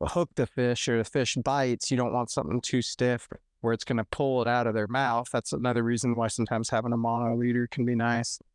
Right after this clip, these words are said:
Uh, and then also when you're fighting fish, anytime you have treble hooks and you're fighting a fish and they're jumping, uh, if the rod's too stiff, especially if you have braid,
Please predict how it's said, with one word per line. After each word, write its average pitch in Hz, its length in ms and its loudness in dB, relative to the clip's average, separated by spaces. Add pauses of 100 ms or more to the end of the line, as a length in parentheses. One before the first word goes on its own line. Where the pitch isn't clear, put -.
(260)
Uh, 107 480 2
and 110 120 0
then 127 100 0
also 117 640 2
when 123 180 0
you're 110 120 2
fighting 110 580 0
fish, 110 360 0
anytime 123 360 0
you 120 80 2
have 110 180 0
treble 127 340 0
hooks 117 320 -2
and 113 60 2
you're 110 100 0
fighting 127 380 0
a 113 40 -2
fish 123 360 0
and 113 100 2
they're 107 100 0
jumping, 113 680 0 (360)
uh, 110 240 2
if - 60 -12
the 127 100 0
rod's 113 440 0
too 123 220 0
stiff, 117 360 0
especially - 400 -2
if - 120 -4
you 120 100 2
have 113 240 0
braid, 123 500 0